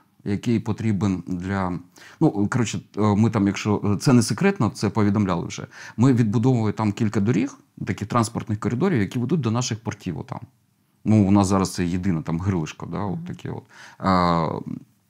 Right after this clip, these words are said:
Speaker 1: тобто, е, щоб вантажівки туди могли їздити.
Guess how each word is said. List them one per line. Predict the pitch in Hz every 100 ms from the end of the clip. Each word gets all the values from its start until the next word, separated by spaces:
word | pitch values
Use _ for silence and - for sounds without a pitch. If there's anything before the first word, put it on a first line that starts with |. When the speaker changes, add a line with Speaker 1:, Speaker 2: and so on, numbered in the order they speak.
| _ _ - -
Speaker 1:
тобто, | - - 92 90 92
е, |
щоб | - 95
вантажівки | 101 101 92 85 78
туди | 82
могли | 80 82 85 - -
їздити. | 90 85 - -